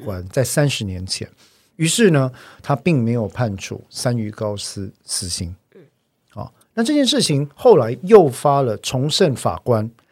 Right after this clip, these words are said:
Speaker 1: 跟重盛律师父子之间的一段论战。
Speaker 2: 嗯。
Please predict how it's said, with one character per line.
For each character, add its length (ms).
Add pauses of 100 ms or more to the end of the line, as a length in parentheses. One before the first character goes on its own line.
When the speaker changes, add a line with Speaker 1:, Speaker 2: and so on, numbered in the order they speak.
(120)
Speaker 1:
跟 180
重 280
盛 300
律 180
师 320
父 260
子 160
之 160
间 160
的 80
一 100
段 240
论 300
战。 260 (180)
Speaker 2:
嗯。 200